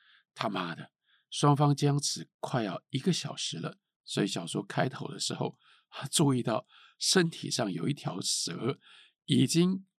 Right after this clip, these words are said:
被困在那里僵着，不能动一个小时了，只顾着一会儿看看表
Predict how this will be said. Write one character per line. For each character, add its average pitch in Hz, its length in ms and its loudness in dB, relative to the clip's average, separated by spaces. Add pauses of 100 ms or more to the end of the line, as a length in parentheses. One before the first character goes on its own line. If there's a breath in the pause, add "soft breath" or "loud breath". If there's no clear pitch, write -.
(120)
被 151 200 6
困 175 440 0
在 147 240 2
那 143 160 2
里 87 240 -4
僵 156 320 2
着， 117 200 -4 (420)
不 208 140 4
能 120 200 4
动 - 300 2 (500)
一 - 100 0
个 147 100 4
小 - 240 -2
时 - 180 -8
了， - 260 -10 (800 soft breath)
只 170 120 10
顾 233 240 6
着 170 380 2
一 185 100 6
会 127 160 4
儿 104 60 0
看 - 260 2
看 147 160 4
表 - 340 -2